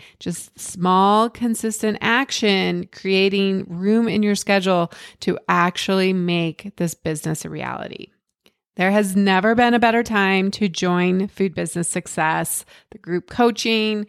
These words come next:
the full program, all my tools, all the videos, and this live four-week boot camp.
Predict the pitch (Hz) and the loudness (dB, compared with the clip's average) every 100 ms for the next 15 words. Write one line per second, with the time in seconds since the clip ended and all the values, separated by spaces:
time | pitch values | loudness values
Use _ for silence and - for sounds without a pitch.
0 | - - _ _ 175 160 156 - - 226 | -14 -20 _ _ -6 -4 -4 -8 -2 2
1 | 226 226 - 226 220 214 220 214 214 208 | 2 -2 0 2 2 0 0 0 0 0
2 | 208 - - 190 202 220 226 220 - 214 | -2 -6 -10 -6 -2 0 0 -2 -4 -2
3 | 202 196 196 190 180 - 165 180 196 220 | 2 2 2 2 -2 -6 -2 0 0 0
4 | 214 196 208 196 196 190 185 180 - _ | -2 -2 0 2 2 2 2 -2 -8 _
5 | _ _ _ - 185 185 185 190 190 190 | _ _ _ -4 0 0 0 0 -2 -6
6 | _ _ 185 180 - 175 175 175 180 180 | _ _ -4 -4 -4 -2 2 2 4 2
7 | 190 180 - 175 170 165 165 170 - 165 | 0 -2 -6 -4 -4 -4 -4 -6 -6 -6
8 | - - 139 - - | -6 -10 -10 -12 -14